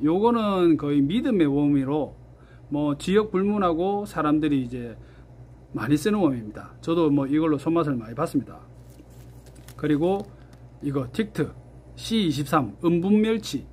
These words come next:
요거는 케이무라입니다. 케이무라, 요게 딱지 붙은 거 케이무라.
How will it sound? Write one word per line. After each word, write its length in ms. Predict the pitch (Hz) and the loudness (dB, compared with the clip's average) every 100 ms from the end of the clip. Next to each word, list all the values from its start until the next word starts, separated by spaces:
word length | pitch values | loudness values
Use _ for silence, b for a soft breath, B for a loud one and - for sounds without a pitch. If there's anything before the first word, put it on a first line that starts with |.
| 165 | -2
요거는 520 | 180 196 170 147 127 B B B - | 0 6 6 6 2 B B B -8
케이무라입니다. 540 | - 220 277 247 - | 0 4 6 4 2
케이무라, 460 | - 151 147 165 131 - - - - - - - - - | -4 -2 0 0 -2 -10 -20 -20 -20 -20 -20 -20 -20 -6
요게 200 | 143 131 - - | -4 -4 -8 -4
딱지 260 | 202 - 147 | -4 -2 -4
붙은 220 | 139 131 | -4 -6
거 120 | 120 | -8
케이무라. 480 | - 165 170 185 131 | -2 4 4 2 -4